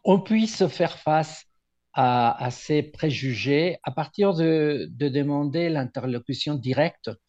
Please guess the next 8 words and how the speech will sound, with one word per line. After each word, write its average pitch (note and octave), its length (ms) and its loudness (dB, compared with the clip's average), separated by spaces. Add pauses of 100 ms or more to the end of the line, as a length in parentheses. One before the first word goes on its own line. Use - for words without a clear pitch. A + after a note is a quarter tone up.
(460)
avec C3 440 0
les B2 220 2
différentes C3 680 0
églises B2+ 480 -4
et A#2+ 60 0
avec A2+ 320 -4
les A#2 100 -2
différentes A#2+ 640 -4